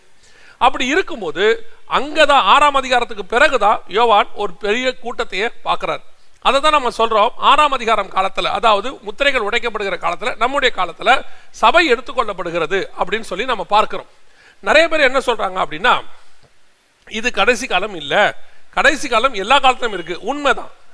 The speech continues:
ரெண்டாயிரம் வருஷத்துக்கு முன்பதாகவே கடைசி காலம் தொடங்கிருச்சு. அதை தான் நாங்க இப்பவும் சொல்றோம். நிறைய பேர் என்ன நினைக்கிறாங்க அப்படின்னு சொன்னா, இந்த கடைசி காலம், கடைசி காலம் ஒரு பயமுறுத்துறாரு. கடைசி காலம் எல்லா காலத்திலும் தான் இருக்கு,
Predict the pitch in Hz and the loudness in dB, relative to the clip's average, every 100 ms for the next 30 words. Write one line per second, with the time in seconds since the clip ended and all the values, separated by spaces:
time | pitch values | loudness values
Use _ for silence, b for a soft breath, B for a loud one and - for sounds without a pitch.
0 | - 170 226 - 311 285 285 247 240 - | -8 2 2 2 4 6 6 4 0 0
1 | 294 233 233 262 226 226 277 - 240 254 | -6 -6 -4 2 4 4 2 0 0 0
2 | 254 233 240 226 240 277 254 185 165 - | 0 -2 -2 0 0 0 -2 -4 -10 -12
3 | - 214 320 302 269 233 196 311 302 254 | -8 -2 0 2 2 -2 -2 0 2 0
4 | 180 - - b b b 180 262 294 294 | 0 -10 -18 b b b 4 6 6 4
5 | 254 277 254 254 254 233 220 196 233 220 | 2 2 2 2 2 2 2 0 -4 -2
6 | 254 185 180 - b b 202 220 226 294 | 0 2 0 -6 b b -4 2 2 2
7 | 311 294 277 - 254 254 254 262 254 202 | -2 0 0 2 2 2 0 0 0 0
8 | 208 254 226 - 277 180 208 143 b b | 2 2 -2 -8 -4 0 0 0 b b
9 | - 233 320 294 277 285 226 294 285 262 | 0 2 2 0 0 0 2 2 2 0
10 | 262 240 180 208 202 131 | -2 0 0 0 0 -2